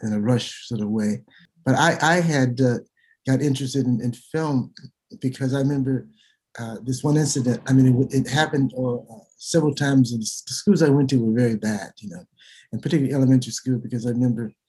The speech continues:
being in the class and not knowing what school was about. And the teacher came down the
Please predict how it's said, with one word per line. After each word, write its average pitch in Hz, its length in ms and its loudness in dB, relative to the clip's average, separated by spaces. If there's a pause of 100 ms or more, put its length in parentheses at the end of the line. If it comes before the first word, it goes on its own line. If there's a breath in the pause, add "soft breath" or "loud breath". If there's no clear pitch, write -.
(460 soft breath)
being 127 140 4
in 117 80 2
the 113 80 -6
class 113 580 -6 (440)
and 110 440 -4
not 175 180 2
knowing 170 220 6
what 131 100 6
school 135 220 2
was 113 120 2
about. 110 360 -4 (160)
And 120 80 0
the 123 60 0
teacher 135 380 -2
came 131 340 2
down 123 320 2
the 113 120 -6